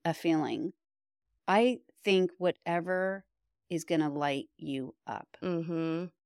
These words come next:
Speaker 1: Whatever's gonna light you up. And w-, what's interesting is, is, like, that little exercise we just walked through, getting into, "Well, how is that gonna feel?" Okay,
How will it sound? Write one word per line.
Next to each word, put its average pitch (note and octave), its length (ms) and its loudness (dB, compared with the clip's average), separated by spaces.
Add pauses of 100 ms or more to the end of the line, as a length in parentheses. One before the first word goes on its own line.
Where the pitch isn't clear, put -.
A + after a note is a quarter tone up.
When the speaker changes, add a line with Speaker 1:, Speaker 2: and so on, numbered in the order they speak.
(460)
Speaker 1:
Whatever's F#3 360 2
gonna G3+ 180 2
light F3 140 0
you E3 120 2
up. D3+ 180 0
And G3 140 0
w-, G#3+ 180 0
what's G#3+ 240 -4
interesting F3 500 2
is, D3 340 0
is, E3 280 -2
like, E3 180 0
that - 140 -4
little D#3+ 280 0
exercise D#3+ 600 -4
we D#3+ 100 2
just D#3+ 260 -6
walked C#3+ 280 -6
through, G3+ 340 -4 (600)
getting A3+ 300 6
into, G#3+ 220 0
"Well, F3 120 2
how G#3 280 0
is B3 120 -4
that - 200 -6
gonna F3 180 -4
feel?" F#3 440 -2
Okay, D#3+ 340 -8